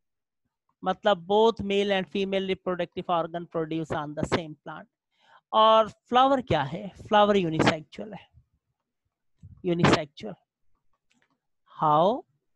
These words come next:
how they are unisexual? इसको screenshot लें, मैं आपको बताता हूँ। screenshot लें जल्दी से। देखें, ये एक plant है, suppose कर लीजिएगा,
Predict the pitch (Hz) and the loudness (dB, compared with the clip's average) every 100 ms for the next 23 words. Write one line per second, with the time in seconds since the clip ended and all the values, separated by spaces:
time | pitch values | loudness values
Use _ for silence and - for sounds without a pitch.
0 | _ - 196 262 262 196 151 135 135 151 | _ -4 2 2 4 2 2 -2 -6 -4
1 | - - - - - _ _ - - - | -4 -6 -14 -16 -16 _ _ -20 -10 0
2 | 254 349 349 247 - 262 240 247 233 - | 0 2 0 0 0 -2 0 0 0 -2
3 | 180 190 220 185 170 - 151 - 139 - | -6 -6 -6 -4 -4 -6 -10 -10 -16 -16
4 | - _ - - 214 185 190 170 _ 196 | -20 _ -4 -2 -2 -4 -10 -12 _ -20
5 | - 208 220 208 170 - - _ _ _ | -18 -4 -2 0 0 0 -2 _ _ _
6 | _ _ _ _ _ _ _ _ _ _ | _ _ _ _ _ _ _ _ _ _
7 | _ _ _ 170 156 147 - _ _ _ | _ _ _ -4 0 0 -2 _ _ _
8 | _ _ _ _ _ _ _ _ _ 160 | _ _ _ _ _ _ _ _ _ -6
9 | 180 190 196 196 175 160 156 _ 156 131 | -2 0 -2 -4 -6 -6 -6 _ -8 -8
10 | 135 - 160 - 175 - - - 160 160 | -8 -8 -8 -6 -8 -6 -6 -6 -8 -16
11 | 165 - - 180 | -18 -18 -18 -20